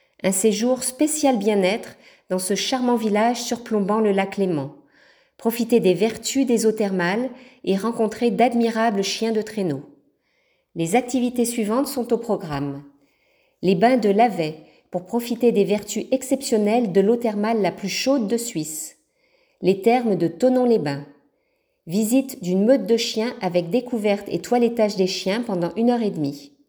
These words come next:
Vous bénéficierez également d'animations et loisirs variés. Des activités à la carte, des soirées,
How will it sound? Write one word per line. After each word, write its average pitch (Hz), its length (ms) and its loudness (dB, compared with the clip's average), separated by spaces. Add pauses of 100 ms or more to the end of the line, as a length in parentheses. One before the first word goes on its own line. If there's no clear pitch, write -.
(720)
Vous 190 100 0
bénéficierez 214 760 0
également 175 420 0
d'animations 208 560 0
et 240 80 0
loisirs 208 380 0
variés. 185 400 -6 (720)
Des 160 160 0
activités 214 520 0
à 180 60 2
la 165 100 0
carte, - 460 -6
des 160 100 -2
soirées, 196 480 -2